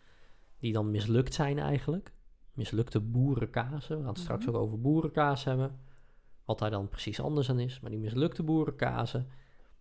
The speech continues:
Speaker 1: die gaan naar, eh, Stolwijk toe. En die worden daar,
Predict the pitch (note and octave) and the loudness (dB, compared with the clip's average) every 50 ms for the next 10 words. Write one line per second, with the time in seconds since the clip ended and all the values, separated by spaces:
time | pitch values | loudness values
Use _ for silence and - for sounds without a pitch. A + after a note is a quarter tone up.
0 | - - - - B2 - - A2+ G#2+ G#2+ G#2+ A2 A2 - - A#2 G#2+ G2+ G2+ G2+ | -20 -14 -6 -2 0 2 4 4 4 4 2 0 0 -4 -2 -2 0 0 0 0
1 | G2 G2 G2 - - A#2+ A2 G#2 G2+ G2+ G2+ G2 G2 G2+ G#2 - - - - - | 0 -2 -4 -4 -6 -6 -6 -6 -4 -4 -6 -6 -6 -8 -10 -14 -20 -20 -14 -10
2 | - - F3 E3 D#3+ D#3+ D3+ C#3+ - - C#3+ C#3 C#3 C#3+ C3+ B2 A#2+ A#2 A#2 A2+ | -4 -2 0 2 2 2 2 2 2 0 -2 0 0 0 0 0 0 2 0 0
3 | A#2 A2+ G#2+ A2 G#2 G#2 G2+ G2+ G#2 | 0 0 0 2 0 0 0 -2 -4